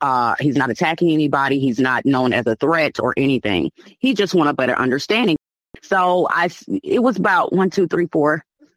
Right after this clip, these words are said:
five deputies that came out. One was dressed in the black and white,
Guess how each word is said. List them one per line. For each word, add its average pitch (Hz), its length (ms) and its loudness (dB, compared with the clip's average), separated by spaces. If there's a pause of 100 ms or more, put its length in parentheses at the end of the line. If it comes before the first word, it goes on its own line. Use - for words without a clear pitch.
(160)
five 254 760 -2
deputies 151 400 0
that - 160 -2
came 147 340 0
out. - 320 -2
One 170 260 0
was 170 120 0
dressed 147 260 -2
in 147 80 2
the 131 60 0
black 123 280 0
and 185 140 2
white, 127 280 0